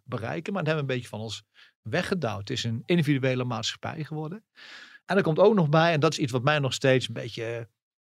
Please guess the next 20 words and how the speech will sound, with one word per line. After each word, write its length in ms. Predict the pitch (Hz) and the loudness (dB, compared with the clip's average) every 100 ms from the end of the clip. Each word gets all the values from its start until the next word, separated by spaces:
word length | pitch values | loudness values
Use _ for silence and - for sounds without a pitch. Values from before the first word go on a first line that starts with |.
| _ _ _ _ | _ _ _ _
aan 120 | 123 | -4
het 160 | 123 110 | -2 0
denken 300 | 139 131 123 | 0 2 0
zet, 220 | 127 120 | -2 -2
is, 260 | 120 107 - | -6 -6 -6
eh, 140 | 123 | -4
hoe 160 | 113 147 | 0 4
wij 160 | 143 147 | 4 4
ook 240 | 143 - | 2 2
communiceren, 920 | - 151 135 127 - 151 101 107 208 _ _ _ | 2 4 4 2 2 0 -2 -8 -12 _ _ _
hè. 100 | - | -16
Ehm, 320 | 110 107 107 101 101 101 - - | -12 -10 -10 -8 -6 -8 -14 -10
mij 380 | 127 135 120 - _ _ - | -4 -2 -4 -8 _ _ -14
staat 220 | - 120 | -6 -2
zo 280 | - 196 208 | 2 6 6
bij 240 | 175 165 151 | 6 4 4
dat 180 | 135 | 2
we 80 | - | 2
bij 180 | 135 127 | 0 2
de 200 | 120 | -2